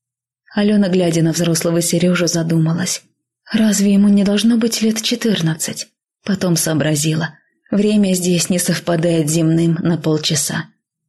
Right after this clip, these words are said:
Здесь за десять лет разница увеличилась приблизительно на три-четыре года». Мария Петровна и Сергей отправились писать письма.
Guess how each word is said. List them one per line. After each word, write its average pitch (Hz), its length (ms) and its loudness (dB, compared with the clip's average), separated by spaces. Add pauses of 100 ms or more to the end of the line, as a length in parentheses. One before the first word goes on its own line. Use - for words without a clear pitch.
(260)
Здесь 214 400 0
за 180 240 0
десять 180 400 -2
лет 190 240 0
разница 180 480 0
увеличилась 170 640 -2
приблизительно 175 840 0
на 165 140 2
три-четыре 156 640 -2
года». 147 380 -2 (960)
Мария 214 340 2
Петровна 190 520 0
и 170 40 -2
Сергей 180 420 0
отправились 160 680 -2
писать 160 380 -4
письма. 160 420 -6